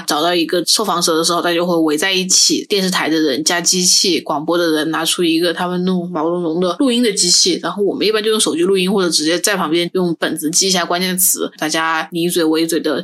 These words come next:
提问，记录一下各自要的素材就可以了。回到单位之后，就我们该写稿写稿，他们该剪视频剪视频，剪音频的剪音频。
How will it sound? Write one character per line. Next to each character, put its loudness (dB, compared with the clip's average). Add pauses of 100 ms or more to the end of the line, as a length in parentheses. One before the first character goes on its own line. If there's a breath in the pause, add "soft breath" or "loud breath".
提 -2
问， 2
记 -2
录 2
一 2
下 0
各 0
自 0
要 0
的 -2
素 2
材 -2
就 -2
可 -4
以 -4
了。 -6 (360 loud breath)
回 -2
到 0
单 -2
位 2
之 0
后， 0
就 0
我 0
们 -2
该 -4
写 0
稿 -6
写 -4
稿， -4
他 -6
们 -4
该 -4
剪 -4
视 0
频 -4
剪 -4
视 -2
频， -6
剪 -4
音 -2
频 -2
的 -2
剪 -2
音 0
频。 -4